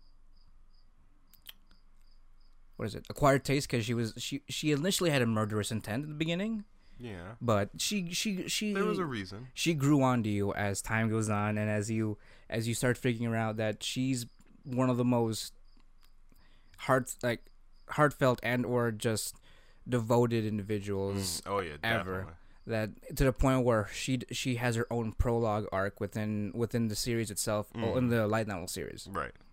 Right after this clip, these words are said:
Speaker 1: So that's definitely, she's definitely one of the most deserving ones that I,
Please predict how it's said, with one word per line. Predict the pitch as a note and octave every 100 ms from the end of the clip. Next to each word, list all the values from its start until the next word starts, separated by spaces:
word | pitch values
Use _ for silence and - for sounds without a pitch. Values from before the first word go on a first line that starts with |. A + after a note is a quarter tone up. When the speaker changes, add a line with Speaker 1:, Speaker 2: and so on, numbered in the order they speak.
| - -
Speaker 1:
So | - C#2+ A1+ - - - - - - - - - - - - - -
that's | - A#2 A2 -
definitely, | B2+ B2 - A#2+ A2+ G#2+ G#2+
she's | - C#3
definitely | A#2+ C3 C3
one | B2
of |
the | A#2 A2+
most | G#2+
deserving | G#2+ G#2+ G#2 G#2 G2+
ones | G2
that | G2+ G2
I, | G2